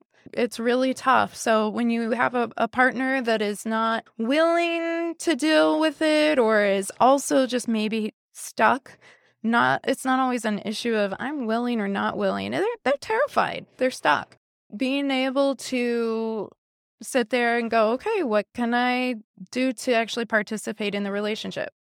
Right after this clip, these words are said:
If they didn't have O C D, would I take this?" <laughs> I think that's a really good hard and fast rule that we can go back to. Like, would I, would I accept the same behavior in a relationship if they didn't have O C D?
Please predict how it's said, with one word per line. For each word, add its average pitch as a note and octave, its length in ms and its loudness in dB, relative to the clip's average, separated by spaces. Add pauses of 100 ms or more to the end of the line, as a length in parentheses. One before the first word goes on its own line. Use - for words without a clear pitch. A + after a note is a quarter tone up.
(160)
If - 240 -14
they G#3+ 100 -2
didn't A#3 220 -2
have A#3+ 160 0
O G3 80 0
C A3 160 -6
D, C4 200 -2
would F#3+ 140 -4
I G3+ 80 -2
take C4+ 260 -4
this?" - 360 -6
<laughs> - 20 -6 (760)
I C4 60 4
think D#4 220 0
that's F4 180 4
a E4 80 4
really E4 240 4
good D#4+ 180 6
hard D#4 220 6
and D4+ 100 0
fast D4 300 4
rule E4 240 2
that C4+ 160 4
we A#3+ 140 -2
can C4+ 160 -2
go C4+ 180 6
back C4+ 280 4
to. A3+ 280 0
Like, G#3+ 180 0
would A3+ 220 -2
I, C4+ 240 2
would A#3 420 -2
I C4 140 2 (320)
accept B3+ 380 -2
the B3+ 120 0
same B3 360 -2
behavior B3 800 0
in A3+ 160 -2
a A#3+ 80 -2
relationship A#3+ 680 -4
if G3+ 200 -6 (160)
they G#3+ 80 -4
didn't F#3+ 260 -6
have F3 240 -4
O - 100 -6
C - 200 -12
D? - 200 -10